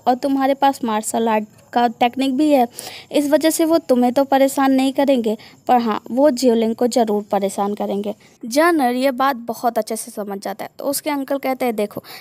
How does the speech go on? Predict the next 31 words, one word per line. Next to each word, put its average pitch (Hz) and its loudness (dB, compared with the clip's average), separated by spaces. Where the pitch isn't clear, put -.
अगर 269 4
तुम 339 0
उसे - 0
पसंद 240 -2
करते 226 0
हो 220 0
तो 254 4
उसका 294 0
प्रोटेक्शन 220 -2
करना, 214 -4
मतलब 226 -2
उसका 277 -2
बहुत 240 0
अच्छे 240 -2
से 247 -2
रक्षा 226 -2
करना। 208 -4
एक 254 2
बात 269 0
तो 277 2
है, 240 0
जब 233 -2
मैं 262 0
उससे 269 -4
मिला 226 2
था 220 -4
तो 240 -4
मुझे 247 0
भी 269 0
वो 233 0
बिल्कुल 247 0